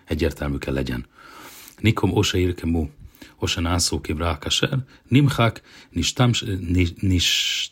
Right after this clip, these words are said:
nitasmet-, ni-, nitastes umevoa, se lo kaiman, eloja hollikrat kaser, veloa veinoget. Hogyha a getnek a szövege eltűnt, vagy el-, teljesen elhalványolt, elhalványul, de a,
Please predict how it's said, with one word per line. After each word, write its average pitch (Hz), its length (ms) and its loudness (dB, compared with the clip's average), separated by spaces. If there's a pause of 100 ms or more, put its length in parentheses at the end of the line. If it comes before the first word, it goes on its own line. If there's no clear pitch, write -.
nitasmet-, 120 800 2
ni-, 98 200 2
nitastes 98 640 2
umevoa, 104 500 -2 (440)
se - 200 -4
lo 92 160 4
kaiman, 117 540 0 (320)
eloja 85 360 0
hollikrat 82 500 -2
kaser, - 420 -2 (320)
veloa 85 260 -2
veinoget. 73 600 -4 (520)
Hogyha - 240 -4
a 78 60 -2
getnek 92 340 -2
a 73 240 -2
szövege 76 500 -2 (460)
eltűnt, 90 460 -2
vagy 71 220 -6
el-, 90 200 0
teljesen 90 300 -2
elhalványolt, 78 640 -2 (1700)
elhalványul, 78 680 0
de 76 120 -2
a, 73 220 -2